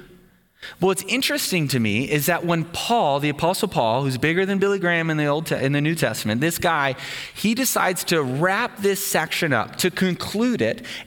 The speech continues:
and simultaneously to give the most space on the page or parchment paper to this one thing. And here it is in the second half of verse fifteen through seventeen. Would you read those first three words with me?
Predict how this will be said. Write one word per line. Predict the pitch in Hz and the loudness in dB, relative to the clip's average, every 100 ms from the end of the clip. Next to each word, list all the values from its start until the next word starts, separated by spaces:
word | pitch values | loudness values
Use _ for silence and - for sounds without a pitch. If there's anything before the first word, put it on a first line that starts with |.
| 185 | 0
and | 208 | 0
simultaneously | 202 - 208 254 247 - 196 214 196 165 143 | 0 2 2 2 0 0 2 2 0 0 0
to | 131 | 0
give | 151 175 151 | 0 0 0
the | |
most | 165 165 202 214 - | 0 2 2 0 -4
space | - 180 220 - | 0 0 0 -2
on | 180 180 | 0 0
the | 156 | 0
page | - - 185 117 120 147 - | -2 -2 0 2 0 -2 -4
or | 139 | -6
parchment | 139 113 - 104 101 | -2 -2 -2 -2 -2
paper | 107 101 117 160 - - - _ _ _ _ _ _ _ _ - | -2 0 0 -4 -8 -20 -20 _ _ _ _ _ _ _ _ -4
to | 170 | -2
this | 151 143 208 214 208 - | -2 0 0 0 -2 -6
one | - 123 147 190 170 135 123 123 | -8 -6 0 2 2 0 -2 -4
thing. | - 185 156 95 - - - _ _ _ _ _ - 127 | -6 -2 -2 -4 -12 -20 -20 _ _ _ _ _ -12 -2
And | 147 | 0
here | 208 208 | 2 2
it | |
is | 185 180 165 | 2 0 0
in | 139 | -2
the | |
second | 127 180 170 175 | 0 -2 0 0
half | 165 156 | 0 0
of | 135 | -4
verse | 127 139 135 | 0 0 0
fifteen | - - 147 - 147 131 | -2 -2 -2 0 0 0
through | 120 | -2
seventeen. | - 107 90 - - - - - - | 0 0 -2 -6 -10 -12 -20 -18 -2
Would | 165 | 0
you | 254 | 2
read | 262 208 | 0 0
those | 185 - | 0 -2
first | - 185 180 - | 0 0 0 -2
three | 170 156 | 0 0
words | 117 113 | 2 0
with | 160 156 | -2 -2
me? | 180 | -4